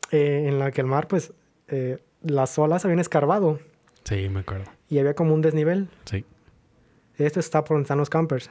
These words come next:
Speaker 1: Hay unas piedras ahí
Speaker 2: Sí.
Speaker 1: que es-, pusieron ellas, supongo yo, porque, pues, para
Speaker 2: Para precisamente evitar,
Speaker 1: para eso,
Speaker 2: ¿no?
Speaker 1: para evitar
Speaker 2: Para
Speaker 1: que les
Speaker 2: evitar.
Speaker 1: tiren el muro, el
Speaker 2: Ujú.
Speaker 1: mar. Ok, íbamos por ahí nosotros bien tranquilos.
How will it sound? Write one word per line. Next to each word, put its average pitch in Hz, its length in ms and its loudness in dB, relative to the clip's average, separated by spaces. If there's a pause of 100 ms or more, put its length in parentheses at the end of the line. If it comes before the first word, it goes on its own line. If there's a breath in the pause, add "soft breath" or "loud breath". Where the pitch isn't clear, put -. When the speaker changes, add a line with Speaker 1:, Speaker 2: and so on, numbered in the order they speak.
Speaker 1:
Hay 123 180 -4
unas 131 220 -4
piedras 143 500 0
ahí 147 320 0 (380 soft breath)
Speaker 2:
Sí. 95 260 -10 (200)
Speaker 1:
que 143 100 0
es-, 139 100 -4 (220)
pusieron 160 300 2
ellas, 170 180 2
supongo 160 340 2
yo, 160 140 4
porque, 165 220 -4
pues, - 240 -14 (220)
para 117 280 -2
Speaker 2:
Para 107 280 0
precisamente 147 600 0
evitar, 147 180 4
Speaker 1:
para 208 120 6
eso, 185 120 4
Speaker 2:
¿no? - 60 4
Speaker 1:
para 147 140 4
evitar 147 240 2
Speaker 2:
Para 202 80 0
Speaker 1:
que 170 80 2
les 156 80 4
Speaker 2:
evitar. - 100 2
Speaker 1:
tiren 170 200 2
el 156 80 4
muro, 160 280 2
el 143 80 -2
Speaker 2:
Ujú. 139 80 2
Speaker 1:
mar. 190 220 2 (840 soft breath)
Ok, 156 160 2 (160)
íbamos 185 260 2
por 175 140 0
ahí 185 100 2
nosotros 196 220 0
bien 196 120 4
tranquilos. 202 420 2